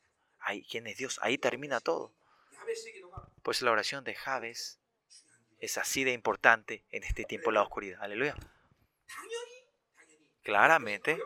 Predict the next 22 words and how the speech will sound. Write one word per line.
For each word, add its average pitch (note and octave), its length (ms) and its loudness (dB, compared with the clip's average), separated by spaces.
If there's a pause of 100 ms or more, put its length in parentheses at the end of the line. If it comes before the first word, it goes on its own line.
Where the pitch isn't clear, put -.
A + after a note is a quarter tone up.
(140)
este D3 260 0
Jabes G#2 560 0 (1500)
solo A2 420 6
dependía B2+ 440 6
de A#2+ 100 6
Dios, F3 380 4
¿no? G#2+ 180 -4 (1000)
Y B2+ 180 -2
vamos F3+ 260 10
a F3+ 60 12
ver F3 80 12
la F3+ 100 12
oración E3 320 8
que D#3 100 8
él C#3+ 60 8
depende C3+ 340 6
de B2 60 8
Dios. A2 120 4
Primero D3+ 360 10
dice, F3 360 2 (2500)
si - 240 -2
tu, B2 200 0